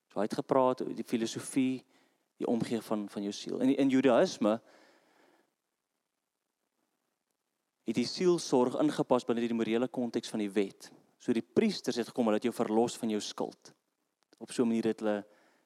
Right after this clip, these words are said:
gesorg vir jou siel. Die skrifgeleerdes, fariseërs, het gesê, "Maar ons kan vir jou siel sorg as ons vir jou 'n toepassing gee van lewegewende wette vir jou lewe."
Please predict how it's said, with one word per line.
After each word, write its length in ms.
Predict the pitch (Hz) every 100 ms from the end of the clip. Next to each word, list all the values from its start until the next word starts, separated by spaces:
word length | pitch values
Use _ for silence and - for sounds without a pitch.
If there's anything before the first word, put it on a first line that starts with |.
| _
gesorg 340 | - - 110 104
vir 160 | 110
jou 40 | 107
siel. 340 | - - - - _ _ _ _ _ _ _ -
Die 100 | -
skrifgeleerdes, 720 | - 202 - 160 135 139 -
fariseërs, 840 | 123 117 - 220 131 120 - - _ _ _ _ _ _ _ _
het 120 | 127
gesê, 220 | - - 139
"Maar 100 | 120
ons 120 | 156
kan 120 | 185
vir 140 | 175
jou 40 | 139
siel 280 | - 196 208
sorg 320 | - 131 -
as 220 | 123 -
ons 220 | 127 -
vir 140 | - 123
jou 360 | 123 113 -
'n 80 | - -
toepassing 440 | 196 180 156 127
gee 340 | - 113 110 113 -
van 140 | 113
lewegewende 600 | 110 110 113 - 131 127 104
wette 420 | 104 104 - 73 _ _ _ _ _ _ _ _ _
vir 180 | - 120
jou 100 | 107
lewe." 360 | 98 98 65